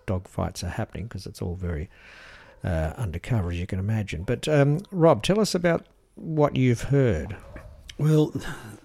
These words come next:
Speaker 2: some dreadful, dreadful things. I've seen some of these dogs that come in and they're just torn apart.
Speaker 1: What sort of dog
Speaker 2: Um,
Speaker 1: breeds are they?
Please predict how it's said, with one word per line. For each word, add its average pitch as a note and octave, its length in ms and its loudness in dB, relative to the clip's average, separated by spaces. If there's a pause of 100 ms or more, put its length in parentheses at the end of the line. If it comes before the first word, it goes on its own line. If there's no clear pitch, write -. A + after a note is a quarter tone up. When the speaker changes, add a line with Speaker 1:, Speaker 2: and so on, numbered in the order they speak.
Speaker 2:
some A#2+ 320 0
dreadful, C3 500 4
dreadful A#2 400 0
things. A2+ 320 4
I've G2 100 2
seen D3 300 8
some B2+ 240 4
of A2+ 80 0
these F#2+ 220 2
dogs A2 280 2
that F#2 140 -8
come G#2+ 220 2
in G#2+ 180 4
and F#2+ 160 2
they're G2 120 0
just G2 280 -6
torn A#2 260 2
apart. G#2 460 -2 (240)
Speaker 1:
What C#3 180 2
sort C#3 220 6
of A2 140 2
dog A#2+ 240 6
Speaker 2:
Um, - 20 -2
Speaker 1:
breeds A#2+ 480 2
are F#2+ 140 -4
they? - 140 -4